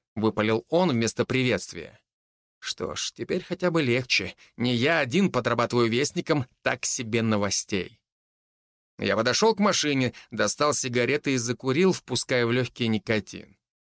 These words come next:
«Только не говори мне быть осторожным». Именно это я и хотел сказать. «Нет уж, после этого происходит то, что приносит мне хлопоты». Тогда молчу.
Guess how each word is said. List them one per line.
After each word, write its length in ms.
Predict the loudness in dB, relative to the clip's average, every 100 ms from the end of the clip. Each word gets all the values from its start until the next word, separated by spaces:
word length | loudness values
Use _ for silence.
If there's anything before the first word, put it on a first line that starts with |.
| _ _ _ _ _
«Только 320 | -4 -2 0
не 120 | 0
говори 400 | 0 2 4 4
мне 160 | 2 0
быть 240 | 0 0
осторожным». 840 | -2 0 0 2 0 0 -2 -4 -8 _ _ _ _ _ _ _
Именно 440 | -2 2 2 2
это 300 | 2 2 0
я 160 | 0 2
и 80 | 0
хотел 420 | -2 -2 0 0
сказать. 720 | 0 -2 0 0 -4 -8 -20 _ _
«Нет 420 | -4 0 0 0
уж, 300 | 0 0 0 -4
после 380 | -2 -2 0
этого 240 | 0 2 2
происходит 500 | 2 0 0 -2 2
то, 140 | 2
что 180 | 2 0
приносит 420 | 0 0 0 -2
мне 140 | -2 0
хлопоты». 680 | 0 2 2 0 -4 -6 -8 _ _ _ _ _ _ _
Тогда 360 | -10 -6 -2 0
молчу. 640 | 0 0 -2 -2 -4 -6